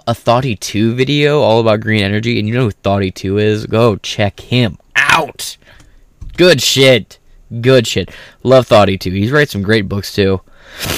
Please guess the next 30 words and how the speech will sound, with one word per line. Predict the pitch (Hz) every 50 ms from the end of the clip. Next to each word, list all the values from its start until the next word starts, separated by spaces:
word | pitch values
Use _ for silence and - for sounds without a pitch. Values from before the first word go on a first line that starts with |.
| - _ - -
And | -
I've | 117 131
been | 147
following | 127 - 110 107 113
him | 127 117
for | 92
years. | 95 85 87 92 101 113 120 110 104 -
Him | - 143 170 180 180
and, | 170 156 143 131 131
uh, | 120 113 92 - -
Up | 110 120 -
Is | 123 110 113
Not | 107 98 92
Jump. | 95 107 101 92 98
But | 101
unfortunately, | 98 - 135 139 127 131 120 -
Up | - 104 104 104
Is | 101
Not | 101 98 85 82
Jump | 95 101 98 98 95 98
is | 92 87 -
sort | - 101 98 98
of | 95 92
a | 92 92 87 90 98 - - - - - - - _ -
leftist | 95 95 98 98 98 - - 98 95 -
shill | - - - - 85 92 95 95 98 104 107 110 - _ _ _ _ _ _ _ _ _ _ _ _ _ _ _ _ _ _ _ _ -
in | - 107
his | 104 104 -
personal | - - 117 117 - - 120 113 117 117
life. | 117 117 117 117 113 - -